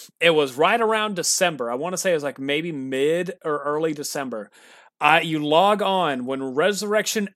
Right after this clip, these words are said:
F was released. And Super Saiyan, Super Saiyan God Super Saiyan, which is what it was called back then, was revealed. We were given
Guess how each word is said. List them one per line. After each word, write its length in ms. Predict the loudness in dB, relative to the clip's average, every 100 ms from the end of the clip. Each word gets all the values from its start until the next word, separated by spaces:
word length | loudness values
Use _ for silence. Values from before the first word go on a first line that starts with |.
| _
F 440 | 4 4 2 -6 -16 _ -4
was 260 | -2 -2
released. 680 | -6 -6 -6 -6 -4 -6 -10 _ _ _ _ _ _ _ _ _ _ _ _ _ _ _ _ -20 -20 _ 2
And 260 | 2 2
Super 300 | -2 0 0
Saiyan, 540 | 2 2 2 0 -4 -10 _ _ -20 _ _
Super 320 | -4 -2 -2
Saiyan 420 | 0 2 2 0 4
God 380 | 8 8 6
Super 360 | 4 2 2 2
Saiyan, 540 | 2 2 2 0 -4 -10
which 200 | -8 -8
is 60 | -4
what 140 | -2
it 40 | -2
was 120 | -2
called 240 | -2 0
back 180 | 0 -2
then, 240 | -2 -4 -8 -20 -2
was 380 | 4 4 4 -4
revealed. 720 | -4 -2 0 -2 -4 -14 -20 _ _ -8
We 260 | 0 2 4
were 200 | 4 2
given 600 | 2 2 4 2 -4